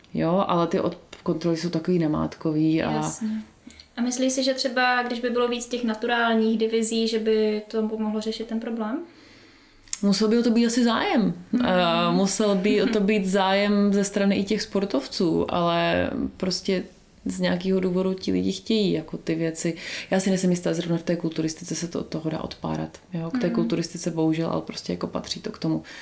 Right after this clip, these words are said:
Speaker 1: na určité úrovni, jo.
Speaker 2: Jasně.
Speaker 1: To, že to k tomu patří v juniorech, to je prostě, to je úplně špatně, jo. To jsou
Speaker 2: Mhm.
Speaker 1: jako mladý děcka. Ale jako na těch, jako vyšších a těch profi divizích, tak to je prostě pravidlem.
Speaker 2: Mhm.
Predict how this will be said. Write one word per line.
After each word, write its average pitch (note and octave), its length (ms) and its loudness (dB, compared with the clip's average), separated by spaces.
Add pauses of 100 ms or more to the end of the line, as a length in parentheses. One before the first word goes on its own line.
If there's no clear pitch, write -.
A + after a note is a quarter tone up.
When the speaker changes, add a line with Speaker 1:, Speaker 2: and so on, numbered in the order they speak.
(160)
Speaker 1:
na E3+ 80 0
určité E3+ 380 0
úrovni, D3+ 460 -2 (120)
jo. A3+ 100 -4
Speaker 2:
Jasně. G#3 440 -4
Speaker 1:
To, A3+ 100 4
že G#3+ 100 4
to G#3 100 2
k F#3+ 40 -6
tomu F3+ 160 4
patří F3 280 0
v D#3 80 2
juniorech, D#3 440 2
to - 140 -4
je D3 160 -6
prostě, - 400 -8 (320)
to - 80 -10
je - 60 -16 (100)
úplně - 300 -4
špatně, - 400 -8 (100)
jo. - 100 -12
To - 100 -12
jsou A#3 140 0
Speaker 2:
Mhm. - 120 2
Speaker 1:
jako A3 120 0
mladý D#3+ 240 0
děcka. D#3+ 400 -6 (580)
Ale D#3+ 720 2
jako F3 240 0
na E3+ 100 4
těch, E3+ 600 -2
jako F3 200 -2
vyšších E3 500 0
a - 40 -2
těch E3+ 160 -4
profi D#3 320 -2
divizích, D#3 480 2
tak D#3+ 220 -6
to - 140 -4
je D#3 100 2
prostě D#3 680 -2 (140)
pravidlem. D3 600 0 (280)
Speaker 2:
Mhm. A3 540 0